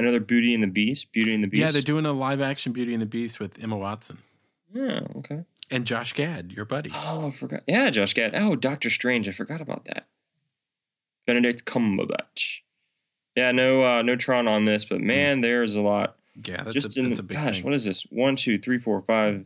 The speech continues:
Speaker 1: six, seven, eight, nine, ten,
Speaker 2: How far
Speaker 1: eleven,
Speaker 2: out
Speaker 1: twelve,
Speaker 2: does that go?
Speaker 1: six, seven, eight, nine, twenty, twenty-one, two, two, three, four. Almost twenty-five movies, uh, and it looks like we got summer fifteen,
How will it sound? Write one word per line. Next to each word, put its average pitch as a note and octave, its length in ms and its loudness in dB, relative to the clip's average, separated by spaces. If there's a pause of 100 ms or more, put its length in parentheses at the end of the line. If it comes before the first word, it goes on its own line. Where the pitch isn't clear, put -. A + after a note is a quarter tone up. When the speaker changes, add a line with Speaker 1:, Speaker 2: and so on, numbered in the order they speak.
(120)
Speaker 1:
six, - 400 -6
seven, G#2 220 -2
eight, - 200 -2
nine, - 200 -8
ten, - 460 -12 (100)
Speaker 2:
How - 60 -6
far - 100 -2
Speaker 1:
eleven, C#3 120 2
Speaker 2:
out - 20 0
Speaker 1:
twelve, B2+ 120 -2
Speaker 2:
does A2 140 -8
that G2 180 -10
go? G#2 320 -6 (180)
Speaker 1:
six, - 180 -20
seven, - 220 -8
eight, D2 160 -2
nine, D2 200 -2
twenty, - 220 -6
twenty-one, C#2+ 220 -8
two, - 140 -10
two, - 140 -16
three, - 120 -8 (140)
four. - 160 -8 (260)
Almost C#3+ 280 4
twenty-five D3 520 2
movies, A#2 580 4 (440)
uh, - 40 0 (340)
and G#2+ 160 4
it F2+ 100 2
looks A#2+ 420 0
like A2 400 2
we A#2 60 -4
got G2+ 240 2
summer G#2+ 260 2
fifteen, B2+ 920 0